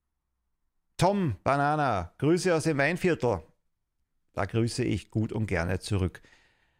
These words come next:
Und da schreibt ihm dann die Patricia auch, ob in jedem Kanton bin ich nicht sicher, aber fast überall ist es ab achtzehn zum Thema nochmal in die Schweiz. Ja. Gateway-Effekt, den Effekt, den's nicht gibt beim Dampfen, <laughs> genau.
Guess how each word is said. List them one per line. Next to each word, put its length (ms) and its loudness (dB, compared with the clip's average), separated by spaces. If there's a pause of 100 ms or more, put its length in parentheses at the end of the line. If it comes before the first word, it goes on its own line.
(840)
Und 160 0
da 100 6
schreibt 300 2
ihm 120 2
dann 200 2
die 200 4
Patricia 540 2
auch, 320 0
ob 180 0
in 120 2
jedem 380 2
Kanton 480 2
bin 140 2
ich 140 0
nicht 220 -2
sicher, 300 0
aber 120 0
fast 380 -2
überall 560 2 (160)
ist 180 0
es 300 2 (140)
ab 360 -2
achtzehn 760 -2
zum 180 -2
Thema 300 2
nochmal 560 0 (200)
in 180 2
die 120 0
Schweiz. 540 -8 (180)
Ja. 320 0 (1900)
Gateway-Effekt, 880 2
den 100 4
Effekt, 400 0
den's 200 0
nicht 220 -2
gibt 360 -2
beim 180 6
Dampfen, 440 2
<laughs> 20 2
genau. 340 4